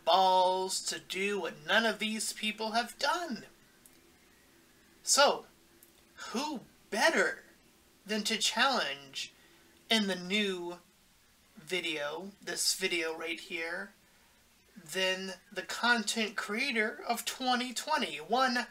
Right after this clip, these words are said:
Valkyrae. Oh yes, we are going there for our first big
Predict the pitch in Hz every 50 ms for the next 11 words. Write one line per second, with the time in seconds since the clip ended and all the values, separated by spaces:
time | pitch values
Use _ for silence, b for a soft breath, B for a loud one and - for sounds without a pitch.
0 | B B B B B B 180 165 147 - 240 269 294 302 302 302 294 - - -
1 | - 269 269 269 262 220 247 277 302 302 269 226 175 151 139 131 139 131 - -
2 | _ _ _ _ _ _ _ _ - _ _ - - 214 240 240 262 262 214 -
3 | - - - - - - B B B B B B B B - - 202 226 240 226
4 | 214 - - 185 208 226 240 233 214 185 170 190 208 220 220 220 220 226 233 -
5 | - B B B B B B B B B B B B B B B _ - - -
6 | 190 180 160 151 143 - - - - 240 240 247 233 - - - - B B B
7 | B - _ _ _ - - 214 220 226 202 196 226